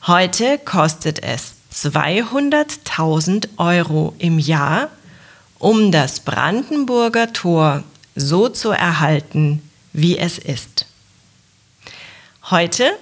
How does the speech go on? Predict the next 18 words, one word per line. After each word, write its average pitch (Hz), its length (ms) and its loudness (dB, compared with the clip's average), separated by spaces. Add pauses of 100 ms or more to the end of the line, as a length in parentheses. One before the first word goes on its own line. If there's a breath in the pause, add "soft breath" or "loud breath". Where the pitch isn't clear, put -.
(220)
steht - 520 -2
das 147 240 -4
Tor 190 440 0 (100)
nicht 247 520 0
mehr 185 320 2
so 160 300 2
alleine 156 720 2
da 147 500 -2 (360 loud breath)
wie 214 180 0
zu 240 240 -6
Zeiten 156 680 0
der 160 160 2
Mauer. 156 480 2 (1500)
Außenrum 180 800 2 (400 loud breath)
sind 160 340 -2
viele 262 560 0
Gebäude 170 720 0
entstanden. 147 1000 -2